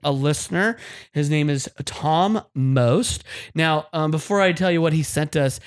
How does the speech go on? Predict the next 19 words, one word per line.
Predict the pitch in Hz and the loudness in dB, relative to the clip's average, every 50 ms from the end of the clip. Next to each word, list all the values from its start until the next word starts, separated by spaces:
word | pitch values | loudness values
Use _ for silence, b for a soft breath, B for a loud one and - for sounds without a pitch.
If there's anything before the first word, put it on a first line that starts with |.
| B B | B B
you | - 170 175 | 0 2 2
guys | 180 165 | 2 2
should | - 160 139 | 0 -2 -2
check | - - 113 170 175 175 - | 0 2 4 4 4 2 0
out | 170 160 156 147 | 0 0 0 0
his | 147 151 151 135 | 0 -2 -4 -2
company, | - 156 143 135 151 139 135 127 | -2 -4 -4 -2 -2 -2 0 0
Mostly, | 123 123 131 139 151 - - - - 160 160 - _ B B B B B | 0 0 0 0 0 -2 -4 -8 -6 -6 -6 -6 _ B B B B B
Mostly | B 156 170 190 - - - 208 190 | B 0 0 0 0 -2 -2 -2 -2
Fantasy | - - - 156 147 139 - - 139 - - 139 160 190 | -2 -2 -2 0 0 0 -2 -4 -6 -4 -2 -2 -2 -2
Displays | - 147 131 - - - 143 143 151 151 147 | -2 -4 -6 -6 -4 -2 0 0 0 0 0
of | 139 120 - | -2 -4 -6
Character. | - - 143 143 147 151 147 139 - - - 104 98 101 - _ - | -8 -4 -2 0 0 0 0 -2 -4 -8 -8 -8 -8 -12 -16 _ -8
And | 131 123 | -6 -6
it's | 120 123 - - | -6 -6 -2 0
located | 139 139 131 - - 139 135 135 135 131 | 0 0 0 0 0 0 0 2 0 -2
in | 123 | -2
Berkeley, | 123 139 131 - - 143 135 | -2 -2 -2 0 -2 -2 0
Illinois. | 127 123 120 120 127 147 170 190 196 185 190 180 | 0 0 0 0 0 0 0 0 0 0 -2 -4